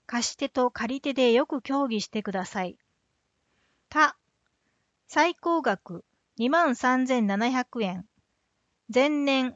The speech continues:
五千七百円。最低額、六千円。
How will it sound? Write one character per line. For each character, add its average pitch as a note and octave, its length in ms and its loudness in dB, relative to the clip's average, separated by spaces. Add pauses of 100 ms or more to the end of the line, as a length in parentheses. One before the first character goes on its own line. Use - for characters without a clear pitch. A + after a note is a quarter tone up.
五 A3 120 -2
千 D#4+ 280 0
七 G#3 260 0
百 B3+ 320 -2
円。 F3+ 220 -4 (800)
最 D#4 300 2
低 E4 260 2
額、 G3+ 400 -4 (300)
六 A3 220 -6
千 C4+ 360 0
円。 A#3 320 0